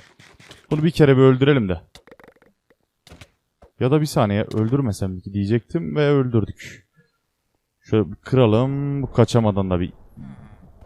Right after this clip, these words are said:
güle güle dostum. Güle güle dostum. Çıktı oyundan zaten.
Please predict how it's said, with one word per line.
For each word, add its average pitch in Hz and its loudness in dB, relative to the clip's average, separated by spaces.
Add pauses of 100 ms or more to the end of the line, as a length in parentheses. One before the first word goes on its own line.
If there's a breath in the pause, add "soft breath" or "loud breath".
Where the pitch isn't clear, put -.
güle 139 4
güle 101 2
dostum. 95 -2 (540)
Güle 107 4
güle 87 0
dostum. 87 -4
Çıktı - -4
oyundan 92 -2
zaten. 95 -2